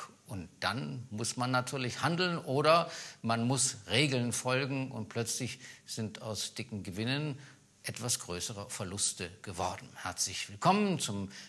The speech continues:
Zertifikate-Depot, meine Damen und Herren. Und das nehmen wir uns heute vor mit Daniel Saurens von Feingold Research.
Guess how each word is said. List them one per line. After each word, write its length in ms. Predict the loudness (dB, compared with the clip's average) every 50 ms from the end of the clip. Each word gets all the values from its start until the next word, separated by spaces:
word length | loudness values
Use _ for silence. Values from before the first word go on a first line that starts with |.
| -4 0
Zertifikate-Depot, 1400 | 0 0 2 0 -2 2 6 8 8 8 8 4 0 -2 -6 -12 -12 -6 -4 -2 2 4 4 4 4 2 -2 -8 -8 -2
meine 320 | 0 0 2 2 0 0
Damen 260 | 2 4 4 4 4 2
und 140 | 2 4
Herren. 340 | 6 6 6 6 4 0 -2 -4 -8 -14 -8
Und 180 | -6 -4 -2
das 160 | -2 -2 0 0
nehmen 180 | 0 2 2
wir 60 | 0
uns 200 | 0 0 -2 0
heute 240 | 2 2 2 2 0
vor 240 | 2 4 4 4 4
mit 220 | 4 2 2 2
Daniel 260 | 2 2 2 2 2 4
Saurens 460 | 6 6 6 6 6 4 4 2 2
von 180 | 2 2 0
Feingold 600 | 0 2 2 4 4 4 2 2 2 2 0 0 -4 -6 -8 -8 -8 -10 -4 0
Research. 680 | 6 8 10 12 12 12 10 8 6 4 4 4 2